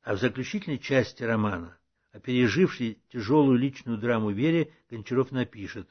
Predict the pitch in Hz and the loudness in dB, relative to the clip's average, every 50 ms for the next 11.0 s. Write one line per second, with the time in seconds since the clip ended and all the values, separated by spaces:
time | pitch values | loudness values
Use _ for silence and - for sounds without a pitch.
0 | _ _ _ _ _ _ - 123 104 - - - 160 160 160 - - - 147 156 | _ _ _ _ _ _ -12 -10 -10 -6 0 2 2 2 2 0 -8 -4 -2 0
1 | 147 135 120 107 - 160 196 220 208 180 175 180 170 180 170 143 156 156 156 165 | 2 2 0 0 -2 2 4 6 6 6 6 6 6 6 6 6 8 8 8 8
2 | 175 160 147 143 139 127 123 123 117 117 117 113 104 - 113 107 101 95 101 95 | 8 8 8 8 8 8 8 6 6 8 8 6 6 4 0 -4 -2 0 0 0
3 | 85 73 65 - _ _ _ _ _ _ _ _ 110 98 107 123 120 110 107 101 | 0 0 -4 -12 _ _ _ _ _ _ _ _ -12 -4 -2 0 2 2 2 0
4 | 95 92 - - - 107 - 107 131 160 156 - - - 110 101 113 117 - 127 | 0 -4 -6 -8 -10 -8 -4 -4 -4 -4 -4 -6 -8 -8 -8 -6 -8 -8 -10 -12
5 | 107 - _ - 110 104 98 101 98 95 92 90 85 82 80 80 _ _ _ _ | -16 -14 _ -12 -12 -10 -6 -6 -6 -4 -4 -4 -2 -4 -4 -6 _ _ _ _
6 | _ - 107 - - 107 98 85 107 101 95 95 117 131 113 - - _ _ _ | _ -16 -14 -12 -8 -8 -8 -6 -4 -4 -4 -2 -2 -4 -4 -6 -8 _ _ _
7 | _ _ _ _ _ _ _ _ _ _ - 143 143 139 160 147 - 220 214 196 | _ _ _ _ _ _ _ _ _ _ -4 -4 -2 0 0 2 4 6 6 6
8 | - - 175 170 175 175 160 156 147 143 131 156 180 202 - - - _ _ _ | 6 4 4 2 4 4 4 4 2 2 2 4 4 4 2 2 -4 _ _ _
9 | _ _ _ _ _ _ - 107 127 139 127 131 135 127 - 135 139 143 139 - | _ _ _ _ _ _ -4 0 4 4 6 4 4 2 2 4 2 2 2 0
10 | 139 127 - - 123 113 110 110 101 - 98 - - 160 170 165 - 127 110 104 | -8 -8 -8 -6 -6 -4 -4 -4 -6 -8 -12 -6 -2 -2 -2 -4 -6 -14 -16 -16